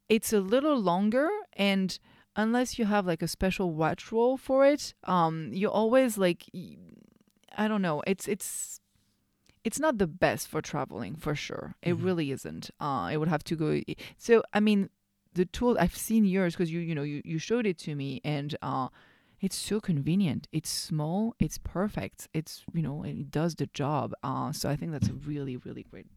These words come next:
Speaker 1: uh, great idea. Yeah, for sure.
Speaker 2: Well, thank you. Any other ones, any other ideas that you might have under the fifty dollar category?
Speaker 1: Um, there's a, there's a few watch books that are in that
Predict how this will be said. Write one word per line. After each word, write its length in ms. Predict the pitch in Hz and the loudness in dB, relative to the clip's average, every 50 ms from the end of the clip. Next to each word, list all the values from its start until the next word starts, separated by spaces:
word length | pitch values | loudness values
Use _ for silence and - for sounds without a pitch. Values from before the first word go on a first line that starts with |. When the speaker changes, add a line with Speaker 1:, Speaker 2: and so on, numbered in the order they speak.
| - - | -20 -20
Speaker 1:
uh, 200 | - - - - | -18 -16 -14 -14
great 280 | - - - 127 - - | -12 -12 -10 -10 -10 -12
idea. 340 | - - - - - - - - | -14 -14 -14 -14 -14 -14 -14 -14
Yeah, 120 | - - | -14 -14
for 140 | - - 147 | -12 -12 -12
sure. 180 | - - - _ _ _ _ _ _ _ - | -12 -14 -16 _ _ _ _ _ _ _ -16
Speaker 2:
Well, 100 | 165 151 | -16 -12
thank 300 | - 170 165 160 - - | -8 -6 -6 -6 -4 -6
you. 100 | 139 - - - - - - _ - | -8 -8 -10 -14 -20 -20 -16 _ 0
Any 240 | 185 190 196 208 - | 2 4 4 2 2
other 300 | 165 170 170 185 180 180 | 0 -2 0 0 0 0
ones, 480 | 175 165 170 170 175 180 190 185 - - - | 0 0 -2 -2 0 0 -2 -4 -4 -2 0
any 180 | 170 175 175 | 2 2 4
other 180 | 170 160 160 143 | 4 2 2 2
ideas 540 | 143 147 147 139 151 151 156 160 160 160 151 | 2 0 0 0 0 0 0 0 -2 -2 -2
that 120 | 151 123 | -4 -2
you 100 | 135 139 | -2 -2
might 180 | 151 147 147 127 | -2 -2 -2 -4
have 340 | 135 139 139 147 147 143 - | -4 -4 -4 -4 -6 -6 -6
under 420 | - 135 139 143 135 139 135 131 127 | -4 -2 0 0 0 -2 -2 -4 -4
the 240 | 123 131 123 127 120 | -4 -6 -6 -6 -6
fifty 300 | - - 135 - - 139 | -8 -10 -10 -8 -6 -6
dollar 280 | 131 127 131 131 135 131 | -6 -6 -6 -6 -8 -8
category? 640 | - 135 127 127 131 135 139 135 143 165 170 - _ _ _ _ _ _ _ _ _ _ _ _ _ _ - _ _ _ _ _ _ _ _ _ _ _ _ _ | -8 -8 -8 -8 -8 -8 -10 -10 -10 -10 -12 -14 _ _ _ _ _ _ _ _ _ _ _ _ _ _ -20 _ _ _ _ _ _ _ _ _ _ _ _ _
Speaker 1:
Um, 320 | - 196 196 196 185 180 170 | -4 -2 -2 -2 -2 -2 0
there's 340 | 202 220 254 285 320 311 - | 0 0 0 0 -2 -2 -2
a, 240 | 320 294 247 208 175 170 | 0 2 2 2 0 0
there's 240 | 208 233 254 277 | -2 -2 -2 -2
a 80 | 302 285 | -4 -8
few 400 | - - - - 208 185 196 196 | -8 -10 -12 -10 -8 -6 -6 -6
watch 400 | 185 175 175 165 175 180 - - _ - | -4 -4 -4 -4 -4 -4 -8 -14 _ -8
books 400 | - 156 170 190 - - - - | -6 -6 -6 -6 -8 -12 -10 -6
that 200 | - 196 196 196 | -6 -4 -4 -4
are 280 | 190 190 196 196 202 | -2 -2 -2 -2 -2
in 220 | 190 - 196 190 180 | -4 -4 -6 -6 -6
that 200 | 185 180 175 | -6 -6 -6